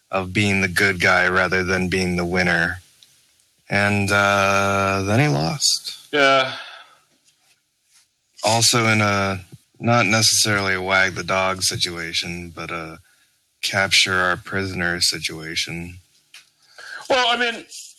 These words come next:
Speaker 2: also that, that was solvable if you would just give the Shah to the revolutionary government to face the people's justice.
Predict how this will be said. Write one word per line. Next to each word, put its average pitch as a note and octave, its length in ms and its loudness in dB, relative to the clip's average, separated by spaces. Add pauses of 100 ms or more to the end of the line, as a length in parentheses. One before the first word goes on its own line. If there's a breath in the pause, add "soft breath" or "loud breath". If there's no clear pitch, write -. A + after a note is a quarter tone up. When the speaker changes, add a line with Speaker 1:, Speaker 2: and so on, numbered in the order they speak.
(480)
Speaker 2:
also A3+ 280 2
that, F3+ 320 4 (140)
that E3+ 220 4
was D#3+ 140 2
solvable G2+ 1040 0
if G#2 340 -2 (680)
you G#2+ 140 0
would G2 160 -4
just G#2 380 -4
give F#2+ 380 -2
the E2 120 -2
Shah F2 580 2 (120)
to E2+ 220 -2
the E2 280 -4
revolutionary D#2+ 920 -4
government D#2 600 -4
to D#2 140 -6
face - 500 -4
the - 100 -10
people's D2 500 -4
justice. - 920 -4